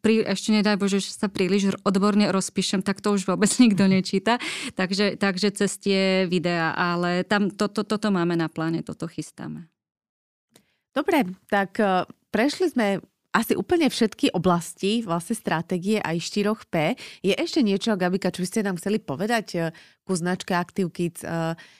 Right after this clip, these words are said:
Speaker 2: ku novej značke, teda Active Girls, možno Active Boys?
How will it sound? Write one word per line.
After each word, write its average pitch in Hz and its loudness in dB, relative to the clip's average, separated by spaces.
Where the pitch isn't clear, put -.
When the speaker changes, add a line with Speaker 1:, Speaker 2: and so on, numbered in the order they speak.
Speaker 2:
ku 170 -4
novej 180 2
značke, 175 -2
teda 170 -2
Active 160 -4
Girls, 180 0
možno 165 0
Active - -2
Boys? 175 2